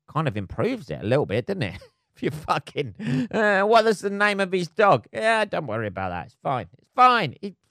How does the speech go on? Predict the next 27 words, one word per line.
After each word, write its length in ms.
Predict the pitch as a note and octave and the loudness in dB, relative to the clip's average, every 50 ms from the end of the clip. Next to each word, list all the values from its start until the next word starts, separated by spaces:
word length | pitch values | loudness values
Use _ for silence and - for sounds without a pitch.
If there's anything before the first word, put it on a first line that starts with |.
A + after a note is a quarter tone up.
| _ _ | _ _
fucking 360 | C4 C4 - - A#3+ A#3 A3+ | -8 -8 -4 -4 -4 -2 -2
knocked 240 | A#3+ A#3 G3 F3 - | -2 -4 -4 -2 0
down 200 | G#3+ G#3+ G#3+ G3+ | 0 0 2 0
the 60 | G3 | -6
dams." 600 | E3+ - A#3 A#3 A3+ G#3+ F3+ B2 E2+ - - _ _ _ _ _ _ _ _ | -4 2 2 4 4 2 0 -4 -8 -12 -20 _ _ _ _ _ _ _ _
"Yeah, 120 | - C4 C4 | -2 0 4
but 180 | A3+ A#3+ G#3+ | 4 4 4
what 240 | A3+ B3+ B3 A#3+ A3 | 6 6 6 6 4
was 100 | G#3+ G#3 | 0 -8
the, 40 | - | -12
what's 300 | - - - A3+ A3 G3 | -18 -2 2 2 2 2
the 40 | G#3 | -2
dog's 380 | F#3+ - G#3+ A3 G3+ F#3 - - | 0 4 4 4 4 4 -4 -2
name?" 240 | F3 D3 A#2+ A2 _ _ - | -2 -2 -2 -2 _ _ 0
"Hey, 280 | B3+ C4 A#3+ E3 - - _ _ _ _ _ _ _ _ _ _ _ _ _ _ _ _ _ _ | 4 4 4 4 2 -6 _ _ _ _ _ _ _ _ _ _ _ _ _ _ _ _ _ _
he 100 | - D#3 | -6 0
knocked 200 | F3 G3+ F3 E3 | 0 0 2 2
down 220 | F3 F3 F3 D#3+ | 0 0 0 0
the 60 | D#3+ | -2
dams. 340 | C#3+ - D#3+ D#3 C3+ A2 G2+ | 0 2 2 2 2 0 -4
That's 180 | A2+ C3+ - - | -6 -6 -4 -4
all 80 | F3+ | -4
you 140 | E3 D#3 E3+ | -2 -2 -2
need 180 | E3 D#3+ C#3+ - | -2 -2 -2 -2
to 80 | C3+ | -2
know." 220 | C#3 D3 D3 A#2+ G2+ - _ _ _ _ _ _ _ _ _ _ - | 0 0 -2 -2 -4 -8 _ _ _ _ _ _ _ _ _ _ -6
<laughs> 80 | - | -6